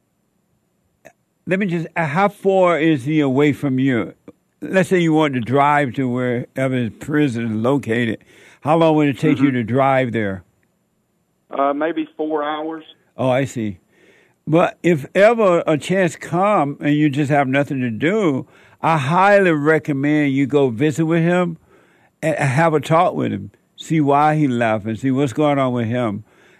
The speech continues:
Speaker 1: It, it will not hurt. It'll help. It will not hurt.
Speaker 2: Okay. Sounds good, Jesse. Thank you so much.
Speaker 1: Okay. Are you doing the silent prayer?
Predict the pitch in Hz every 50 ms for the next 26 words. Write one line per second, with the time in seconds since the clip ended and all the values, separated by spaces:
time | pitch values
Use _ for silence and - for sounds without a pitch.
0 | _ _ - 160 160 170 175 - - 160 156 147 151 165 190 190 175 185 170 160
1 | 147 135 139 165 180 165 127 - - 139 139 135 120 123 147 185 180 143 - -
2 | - 139 143 131 123 135 127 131 131 127 110 117 120 104 82 - - _ _ _
3 | _ _ _ _ _ _ _ _ _ _ _ _ _ _ 120 120 - - 127 123
4 | 120 - _ _ _ _ _ _ _ _ _ _ _ _ _ _ _ _ _ _
5 | _ _ _ _ _ - 165 165 175 170 147 160 185 185 170 139 156 156 151 -
6 | 151 139 - 160 160 165 160 - 156 151 _ 160 156 160 170 170 127 - - -
7 | - - 143 143 135 135 160 151 147 165 175 170 185 175 147 190 190 180 170 165
8 | - - 175 170 175 175 170 156 135 - 180 180 190 202 208 196 185